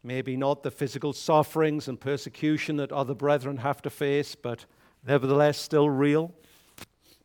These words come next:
in their degrees of difficulty that you appoint for us. We pray that you would minister to our souls even this morning, the great encouragement of Christ,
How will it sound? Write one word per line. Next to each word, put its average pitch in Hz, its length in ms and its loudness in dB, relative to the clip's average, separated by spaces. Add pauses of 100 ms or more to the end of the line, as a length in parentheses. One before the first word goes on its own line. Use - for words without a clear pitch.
(280)
in 113 180 -10
their 120 160 -6
degrees 156 640 0
of 123 200 -8
difficulty 147 600 -6
that 139 260 -10
you 123 120 -6
appoint 123 420 -8
for 98 320 -14
us. - 280 -18 (1400)
We 123 100 -12
pray 123 360 -2
that 117 260 -8
you 123 80 -6
would 117 160 -6
minister 123 400 -8
to - 160 -10
our 120 120 -4
souls 123 520 -8
even 127 260 -8
this 131 180 -10
morning, 113 440 -14
the 113 80 -16
great 117 260 -10
encouragement 127 720 -10
of 139 100 -14
Christ, 98 600 -20